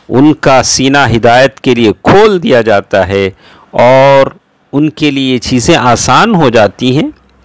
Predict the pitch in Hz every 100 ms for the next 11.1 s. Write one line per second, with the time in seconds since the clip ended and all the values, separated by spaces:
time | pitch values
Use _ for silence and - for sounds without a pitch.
0 | - _ - 135 143 160 185 156 147 175
1 | 180 214 185 180 170 170 165 147 160 190
2 | _ _ - - - - - - - 208
3 | 196 220 214 208 190 175 175 185 - 190
4 | 190 180 180 180 - 170 160 - 175 180
5 | 180 165 165 135 143 139 147 156 - -
6 | 147 123 127 - 165 143 156 165 - _
7 | _ _ 127 - - 214 160 - 120 101
8 | 95 110 - _ _ _ - _ _ 107
9 | 160 196 135 151 135 143 170 - 160 127
10 | 120 165 156 131 113 175 131 - - 87